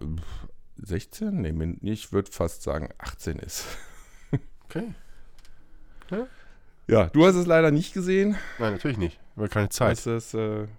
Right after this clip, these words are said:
Speaker 2: Muss ja noch
Speaker 1: schade.
Speaker 2: Möbel, Möbel zusammenbauen. Ab, äh, äh, ja, egal. Bird
Speaker 1: Du
Speaker 2: Box.
Speaker 1: hast auch, du hast auch Bird Box nicht gesehen, ne?
Speaker 2: Ja,
Speaker 1: Und
Speaker 2: also
Speaker 1: das
Speaker 2: ich
Speaker 1: ist
Speaker 2: hab's,
Speaker 1: jetzt
Speaker 2: ich hab's
Speaker 1: besonders
Speaker 2: nur,
Speaker 1: schade, weil wir
Speaker 2: ich
Speaker 1: wollen
Speaker 2: hab,
Speaker 1: darüber reden
Speaker 2: ich,
Speaker 1: und ich hab's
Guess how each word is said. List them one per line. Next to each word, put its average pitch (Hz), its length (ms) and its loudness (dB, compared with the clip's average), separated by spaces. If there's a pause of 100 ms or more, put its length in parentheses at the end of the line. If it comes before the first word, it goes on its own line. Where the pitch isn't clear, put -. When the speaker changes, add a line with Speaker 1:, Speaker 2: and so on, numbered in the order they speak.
(120)
Speaker 2:
Muss 120 100 0
ja 117 60 2
noch 98 120 4
Speaker 1:
schade. 127 400 4
Speaker 2:
Möbel, 196 180 -4
Möbel 131 320 4
zusammenbauen. 98 600 0
Ab, - 240 -6
äh, 107 260 0
äh, 104 400 0 (180)
ja, 95 200 -2
egal. 87 300 -8
Bird 131 240 2
Speaker 1:
Du 120 60 8
Speaker 2:
Box. 123 100 8
Speaker 1:
hast 156 140 4
auch, 139 360 6
du 131 140 2
hast 143 160 2
auch 123 140 0
Bird 156 300 4
Box 85 300 0
nicht 82 220 -4
gesehen, 78 400 -2
ne? 82 140 0
Speaker 2:
Ja, 190 200 6
Speaker 1:
Und 196 80 0
Speaker 2:
also - 140 6
Speaker 1:
das - 80 6
Speaker 2:
ich - 60 2
Speaker 1:
ist - 20 4
Speaker 2:
hab's, - 80 4
Speaker 1:
jetzt 131 140 2
Speaker 2:
ich 135 60 -2
hab's 113 100 4
Speaker 1:
besonders 131 300 10
Speaker 2:
nur, - 40 -6 (100)
Speaker 1:
schade, 113 180 6
weil 117 120 6
wir 117 80 6
Speaker 2:
ich 104 80 0
Speaker 1:
wollen 127 180 8
Speaker 2:
hab, 143 80 2
Speaker 1:
darüber 120 280 2
reden 131 180 2
Speaker 2:
ich, 185 60 0
Speaker 1:
und 123 80 0
ich 123 100 -4
hab's 202 80 2